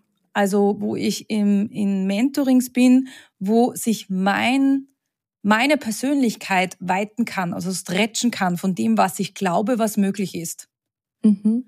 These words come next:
Speaker 1: Also, da war zum Beispiel eine Dame, die in dem, in der Millionaires Mastermind, wo ich bin, war eine Dame, die hat einen Launch jetzt gehabt innerhalb von zwei Wochen, wo eine Million Euro Umsatz reinkam. Und
Speaker 2: Mhm.
Speaker 1: das macht natürlich deinen eigenen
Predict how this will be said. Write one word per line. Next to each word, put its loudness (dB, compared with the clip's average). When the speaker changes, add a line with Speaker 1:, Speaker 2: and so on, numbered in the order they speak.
Speaker 1:
Also, 0
da -4
war 2
zum -4
Beispiel -2
eine -2
Dame, 0
die -2
in -2
dem, 0
in -2
der 0
Millionaires 0
Mastermind, -2
wo -4
ich -6
bin, 4
war 2
eine 0
Dame, -2
die 0
hat -2
einen -2
Launch 2
jetzt -6
gehabt 0
innerhalb 2
von 0
zwei 0
Wochen, 0
wo 2
eine 0
Million 2
Euro 0
Umsatz 2
reinkam. -8
Und 4
Speaker 2:
Mhm. -
Speaker 1:
das 4
macht 0
natürlich 2
deinen 0
eigenen 2